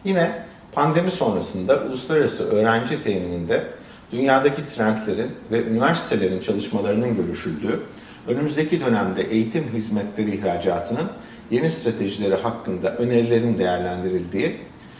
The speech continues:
yeni normalde uluslararası öğrenci temininde yeni yöntemler webinarını da düzenledik. Buna ilave olarak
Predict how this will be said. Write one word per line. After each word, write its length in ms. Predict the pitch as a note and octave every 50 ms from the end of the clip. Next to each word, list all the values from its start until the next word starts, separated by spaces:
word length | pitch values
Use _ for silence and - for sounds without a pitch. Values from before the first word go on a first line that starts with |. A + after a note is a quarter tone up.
| - - -
yeni 280 | A2 B2+ D3+ F3 F#3+
normalde 560 | E3+ C#3 A#2+ G#2+ G2+ F#2+ F2 F2 F#2 - - - - B2+
uluslararası 640 | B2+ B2 A#2+ - - D3+ C#3+ B2+ A2 G2 - - - F#2
öğrenci 500 | G#2+ A2 A2+ A#2 A#2 A#2 A#2+ - - -
temininde 640 | - A2 F#2+ F#2+ F#2 F2+ F2+ F2+ F#2+ A#2 D3 D#3+ D#3+ - - - - -
yeni 200 | - A#2+ C3 C3+
yöntemler 640 | D3+ C#3 A#2+ G#2+ G#2 G#2 A#2+ A2+ A#2 A#2+ B2+ B2+ A#2 G2
webinarını 460 | F#2+ F2 F2 F2+ F#2 F#2 F#2 F#2 G2 G#2
da 140 | D#3 -
düzenledik. 600 | A2 G2+ A2 F#2+ F#2 F2+ D#2+ D#2 - - - - - - - - - - - - - - - - -
Buna 140 | - G#3 G#3+
ilave 460 | G3+ F#3 D#3 C3+ A#2 A2+ G#2+ G2 F2+
olarak 280 | F2+ F2+ - G#2+ -